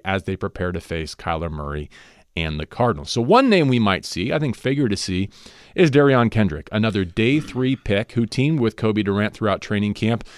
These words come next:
And I think from the summer down in Irvine, if I had m-, maybe two takeaways, one would be Allen Robinson. The other would be those two rookie corners giving the Rams depth that I was not expecting at that position.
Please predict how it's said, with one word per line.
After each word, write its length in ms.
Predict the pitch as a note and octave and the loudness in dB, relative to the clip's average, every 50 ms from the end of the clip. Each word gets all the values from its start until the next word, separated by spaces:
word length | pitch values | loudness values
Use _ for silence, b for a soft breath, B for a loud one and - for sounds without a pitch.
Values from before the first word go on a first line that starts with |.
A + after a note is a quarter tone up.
| B B B B B | B B B B B
And 160 | B - A#2 | B -2 0
I 160 | C#3 F#3 G#3 A3+ | 2 2 2 2
think 340 | - A3+ C3 - - - | 2 2 0 -2 -4 -12
from 280 | - - - E3+ E3 E3+ | -10 -6 -2 -2 0 0
the 80 | D#3+ C#3 | 0 -2
summer 360 | - - D3 D#3 F3+ G3+ F#3+ | 0 0 0 0 2 0 0
down 220 | C#3 C#3+ C#3+ D3 C#3+ | 0 0 0 0 0
in 100 | B2 A#2+ | -2 -2
Irvine, 360 | B2 C#3 D3+ D3+ F3+ E3+ D#3+ | -2 -2 0 0 0 0 0
if 120 | C3+ - B2 | 0 0 0
I 100 | B2 B2 | 0 0
had 380 | B2 C3 B2+ B2 A#2+ A#2 G#2+ b b b b b b b b b b b b b _ _ _ _ _ _ | 2 2 2 2 2 0 -4 b b b b b b b b b b b b b _ _ _ _ _ _
m-, 140 | A2+ A2+ A#2+ - - | -6 -6 -6 -6 -4
maybe 220 | C#3 B2+ B2 G#2+ F#2 | -2 0 0 0 -2
two 180 | - - C#3+ C3+ | 0 0 0 2
takeaways, 460 | - A#2+ A#2 - A2+ G#2 G#2 G#2 F2 | 2 2 0 2 0 0 0 0 0
one 140 | G2 A2+ A2 | 0 0 0
would 80 | G2+ F#2+ | 2 2
be 120 | G2+ G2 | 2 2
Allen 220 | F#2 F#2+ F2+ E2+ | 2 2 2 0
Robinson. 600 | F2 E2+ E2+ F2 D#2+ D#2 E2 - F#2 F#2 F#2+ G2 - - | 2 2 2 0 0 -4 -6 -4 -4 -2 -2 -4 -6 -6
The 160 | A2+ G#2+ G#2+ A#2 | -4 -2 -2 0
other 160 | C3+ E3 D#3+ | 2 2 2
would 160 | B2+ A2+ G2 | 2 2 2
be 160 | A2 G#2+ A2 | 2 0 2
those 280 | F#2+ A2 A2+ C#3 C#3 - | 2 2 0 0 0 -2
two 180 | - - C3+ | 0 0 2
rookie 300 | A2+ A2 G#2+ - - A#2 | 2 2 0 0 0 -4
corners 720 | F#2 - - A#2 B2+ D3+ C#3 G2 F2+ F2+ F2+ F2 - - - _ - - - A#2 F#2 F2+ | -4 -4 -4 -4 -2 -2 -2 -2 -2 -2 -2 -4 -6 -10 -14 _ -20 -16 -14 -14 -8 -2
giving 300 | G#2+ C3 C#3+ D#3+ E3 C3 | 0 0 2 2 2 2
the 100 | A2+ G2+ | 2 2
Rams 420 | F#2 G2+ G2 G2 G2 G2 F2+ E2 | 2 2 2 2 2 0 -2 -4
depth 300 | F2 F2+ A2+ B2+ - _ | -2 0 0 0 0 _
that 140 | - G#2 G2+ - | -2 -4 -4 -2
I 180 | - F2+ A#2 B2+ | -2 0 0 2
was 240 | A#2 A#2 A2+ G#2+ G2+ | 2 2 0 0 -2
not 240 | G#2 G#2+ A2+ A2+ G#2+ | -2 -2 -2 -2 -2
expecting 520 | G#2 - - - C3 - - G#2+ G2 F#2 | -4 -6 -4 -4 -4 -4 -2 -2 -2 -2
at 100 | F#2 - | 0 0
that 200 | G#2+ F#2+ F#2 - | 0 -2 0 -2
position. 580 | - F2+ D#2+ G2 B2 B2 - A2 G2 F#2+ F#2 | -4 -4 -2 -2 -2 0 0 0 0 0 -2